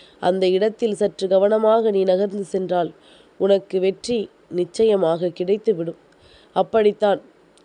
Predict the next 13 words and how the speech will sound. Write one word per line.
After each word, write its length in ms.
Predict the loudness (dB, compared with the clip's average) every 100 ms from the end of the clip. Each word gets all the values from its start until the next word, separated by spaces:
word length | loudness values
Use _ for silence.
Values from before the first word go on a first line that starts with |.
| -2
இவர்களை 460 | 0 2 2 2 2
பற்றியும் 560 | 0 -2 -6 -2 0
உனக்கு 420 | 2 0 -2 -10 -12 -14 _ -6
காண்பித்து 560 | -2 0 0 -4 -4 -4
கொடுக்கின்ற 600 | -2 -2 -2 -4 -2 -2
நேரம் 400 | 0 -2 -2 -4
இது. 160 | -10 -16 _ _ _ _ _ _ _ _ 2
ஒருபோதும் 680 | 4 4 4 4 4 2 -2 _ _ _
இது 180 | -2 0
போன்றவர்களினுடைய 1040 | 2 2 2 2 2 2 2 2 0 0 0
மனநிலையை 600 | 0 0 0 0 -2 -2 -6 _ _ _
என் 240 | -2 -2 -2
பிள்ளை 320 | -2 0 0